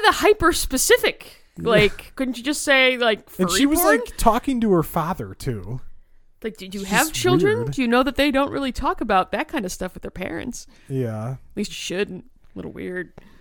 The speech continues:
Speaker 2: Yeah, I, I have heard apparently they've made some very funny references to certain events in the games. Like, um, did you ever, did you ever play Resident Evil five, the one with, uh, Chris and Shiva?
Speaker 1: I only played a
Speaker 2: Sheva.
Speaker 1: few,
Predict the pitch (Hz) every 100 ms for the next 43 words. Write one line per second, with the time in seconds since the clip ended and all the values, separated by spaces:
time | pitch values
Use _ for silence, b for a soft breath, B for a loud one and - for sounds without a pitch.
0 | b - 107 98 101 - 151 156 147 160
1 | 175 180 170 156 147 147 143 135 147 147
2 | 147 143 131 117 117 117 107 - 110 104
3 | 110 110 113 - - 110 113 113 110 107
4 | - 123 110 104 120 110 - 110 101 -
5 | 107 98 - - 110 82 107 107 107 113
6 | 101 101 98 104 - 95 90 92 90 92
7 | 92 95 - 98 87 90 - - _ _
8 | _ _ _ - 95 95 92 98 101 113
9 | 135 147 202 202 196 165 175 226 208 190
10 | 135 127 131 131 120 113 113 107 110 110
11 | 104 101 101 101 101 - 98 95 98 -
12 | 107 101 - 98 - 107 101 110 113 -
13 | 240 254 - 247 285 311 - - 220 214
14 | 196 170 160 113 107 -